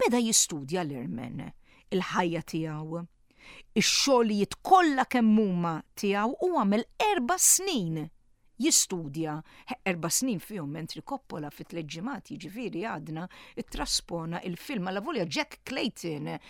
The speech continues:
nixtieq ngħid xi ħaġa fuq Jack Clayton illi traspona, illi għamel l-adattament tal-elf disajn mija erba u sebgħin. Jack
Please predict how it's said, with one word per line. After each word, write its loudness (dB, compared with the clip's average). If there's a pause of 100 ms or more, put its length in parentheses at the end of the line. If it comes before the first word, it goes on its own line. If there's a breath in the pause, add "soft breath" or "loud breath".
(180 loud breath)
nixtieq -4
ngħid -6
xi -4
ħaġa -4
fuq -6
Jack -6
Clayton -6
illi -6
traspona, -6 (300 loud breath)
illi 4
għamel -2
l-adattament -4
tal-elf -4
disajn -2
mija -6
erba -8
u 0
sebgħin. -4 (320 loud breath)
Jack 2